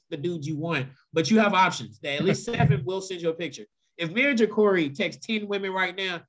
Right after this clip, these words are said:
Speaker 1: "Hey, can I see your titties?" Maybe one, maybe one or two,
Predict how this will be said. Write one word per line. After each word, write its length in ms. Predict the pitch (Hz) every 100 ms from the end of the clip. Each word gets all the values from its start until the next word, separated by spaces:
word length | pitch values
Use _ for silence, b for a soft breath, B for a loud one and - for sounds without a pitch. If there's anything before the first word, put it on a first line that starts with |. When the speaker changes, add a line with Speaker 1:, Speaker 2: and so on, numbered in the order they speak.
| _ -
Speaker 1:
"Hey, 160 | 247
can 100 | 226
I 20 | 269
see 120 | 320
your 120 | 233
titties?" 320 | 214 269 254 240 _ - 139
Maybe 300 | 190 262 285
one, 400 | 302 320 339 359 _ _ _ 143
maybe 380 | 175 254 302
one 380 | 302 302 320 330
or 100 | 320
two, 380 | 320 392 370